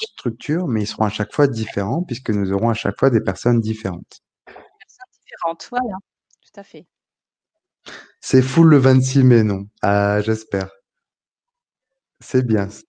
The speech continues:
Speaker 1: Là, je peux pas, je peux pas dire.
Speaker 2: C'est full
Speaker 1: <laughs>
Speaker 2: sentimental. <laughs>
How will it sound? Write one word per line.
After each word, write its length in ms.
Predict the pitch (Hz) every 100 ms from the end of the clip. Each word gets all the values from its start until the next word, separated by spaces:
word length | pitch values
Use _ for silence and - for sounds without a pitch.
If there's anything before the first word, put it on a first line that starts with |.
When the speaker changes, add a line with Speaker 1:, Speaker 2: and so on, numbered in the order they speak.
| _ -
Speaker 1:
Là, 100 | 220
je 100 | 233
peux 100 | 220
pas, 300 | - 214 208
je 100 | 196 -
peux 80 | 240
pas 140 | 247
dire. 380 | 208 202 196 _ -
Speaker 2:
C'est 80 | 120
full 260 | 185 143
Speaker 1:
<laughs> 20 |
Speaker 2:
sentimental. 720 | 127 123 123 117 110 104 98 104 370 330 - _ -
<laughs> 640 | 147 - - 160 -